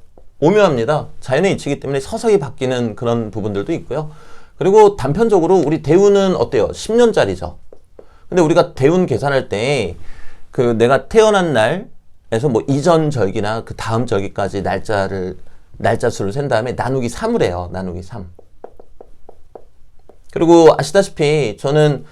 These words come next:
지장간을 통해서 보기 때문에 삼 점 삼 년씩 나누어서 보고 있죠. 아, 공통점이 뭐가 있냐면요. 십 나누기 삼 하면은 똑 안 떨어져요. 그리고 제가 십 년을 그 지장간이 세 개 있는 경우에는 삼 점 삼 년씩 나누어서 보잖아요. 똑 안 떨어집니다.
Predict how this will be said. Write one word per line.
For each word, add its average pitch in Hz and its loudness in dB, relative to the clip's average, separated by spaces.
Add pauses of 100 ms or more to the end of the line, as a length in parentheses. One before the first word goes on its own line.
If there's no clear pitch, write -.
(140)
지장간을 185 2
통해서 151 -2
보기 110 -4
때문에 127 -6
삼 247 -6
점 226 2
삼 233 -2
년씩 240 2
나누어서 101 0
보고 90 -6
있죠. 85 -10 (720)
아, 151 6
공통점이 208 2
뭐가 131 2
있냐면요. 120 -4
십 - -8
나누기 247 2
삼 226 -2
하면은 196 0
똑 226 -2
안 98 -6
떨어져요. 107 -4 (460)
그리고 196 4
제가 170 4
십 180 -4
년을 214 4
그 151 -8
지장간이 190 2
세 220 -2
개 220 2
있는 202 2
경우에는 147 2
삼 226 -6
점 202 0
삼 247 -2
년씩 269 -2
나누어서 101 -2
보잖아요. 110 -6 (300)
똑 240 6
안 160 -2
떨어집니다. 98 -4